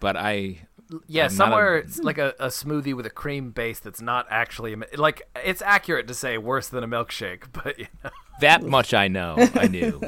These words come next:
Speaker 1: in this episode.
Speaker 2: <laughs> Um, I think actually funny, 'cause we <laughs> did, we've been going through them all. I remember now that, like,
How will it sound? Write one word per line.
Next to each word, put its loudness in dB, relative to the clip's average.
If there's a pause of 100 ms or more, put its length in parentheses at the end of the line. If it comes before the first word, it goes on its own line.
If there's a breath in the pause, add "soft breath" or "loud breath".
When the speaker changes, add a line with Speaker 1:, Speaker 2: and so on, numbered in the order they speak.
Speaker 1:
in -6
this -8
episode. -10
Speaker 2:
<laughs> -20 (1300 loud breath)
Um, -2 (220)
I -10
think -10
actually -8
funny, -6 (140)
'cause -8
we -6
<laughs> -8
did, -2 (160)
we've -12
been -6
going -2
through -4
them -2
all. 6
I 4
remember 2
now 4
that, -6
like, -4